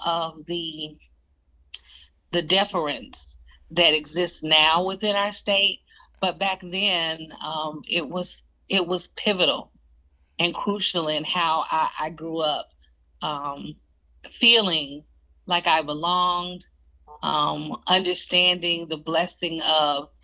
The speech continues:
having an environment that is conducive, um, to be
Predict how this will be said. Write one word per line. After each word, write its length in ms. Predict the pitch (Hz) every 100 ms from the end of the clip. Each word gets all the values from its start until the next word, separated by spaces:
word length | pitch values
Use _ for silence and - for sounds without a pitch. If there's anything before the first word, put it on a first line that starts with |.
| - - _
having 720 | - 185 170 165 165 160 156 _ _ _
an 140 | 160 156
environment 920 | 151 151 156 160 170 175 190 196 - - _ _ _ _
that 140 | 170 170
is 200 | 170 -
conducive, 880 | 170 160 160 175 180 160 127 127 - _ - - -
um, 400 | 156 151 151 - -
to 140 | 180
be 440 | 170 185 170 165